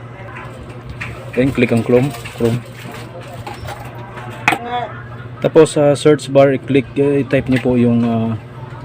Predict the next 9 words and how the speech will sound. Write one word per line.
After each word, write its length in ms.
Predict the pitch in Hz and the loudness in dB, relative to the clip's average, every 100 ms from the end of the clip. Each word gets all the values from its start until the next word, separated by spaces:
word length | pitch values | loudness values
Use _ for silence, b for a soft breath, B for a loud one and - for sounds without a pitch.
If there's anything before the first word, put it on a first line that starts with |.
| - | 2
AdSense 560 | 123 117 - 120 113 123 | 2 2 2 2 2 0
login. 400 | 113 120 104 104 - - - - - - - - - - - - - - - 131 | 0 0 -2 -4 -10 -14 -16 -16 -16 -14 -16 -14 -16 -14 -16 -16 -16 -14 2 6
Eh, 80 | |
may 80 | 139 | 8
nakalagay 480 | 127 120 117 113 110 | 6 8 8 8 6
dyan, 240 | 123 131 | 4 4
ah, 160 | 123 110 | 2 2
payments 480 | 113 113 110 107 117 | 4 4 4 0 0
info, 400 | 117 117 131 | -2 -2 -2